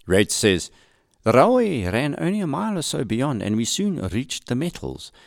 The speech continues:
We started tearing up the track with poles from a neighbouring fence for our only tools." They had been reduced to using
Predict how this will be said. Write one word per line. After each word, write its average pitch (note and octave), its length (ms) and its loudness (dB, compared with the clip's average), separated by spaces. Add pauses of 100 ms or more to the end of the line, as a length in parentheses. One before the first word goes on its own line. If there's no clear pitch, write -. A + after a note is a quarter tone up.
(240)
We A#2+ 80 -2
started F#3 540 -2
tearing F3+ 300 2
up - 180 -6
the E3 80 -2
track - 380 -6
with - 180 -10
poles B2 420 -4
from B2 380 -8
a A#2+ 140 0
neighbouring D3 480 -2
fence - 420 -8
for G#2 340 -4
our A2+ 360 -6
only A2+ 240 -2 (100)
tools." - 500 -8 (440)
They E2 180 4
had E2+ 140 0
been F#2+ 180 2
reduced F2+ 440 0
to F#2 60 -4
using D#2+ 360 -2